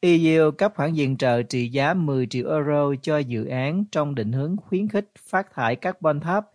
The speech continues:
và chuyển đổi năng lượng trong lĩnh vực hạ tầng giao thông đô thị tại Hà Nội, truyền thông Việt Nam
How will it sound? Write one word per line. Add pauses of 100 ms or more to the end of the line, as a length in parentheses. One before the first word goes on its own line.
(420)
và
chuyển
đổi
năng
lượng
trong
lĩnh
vực
hạ
tầng
giao
thông
đô
thị
tại
Hà
Nội, (340)
truyền
thông
Việt
Nam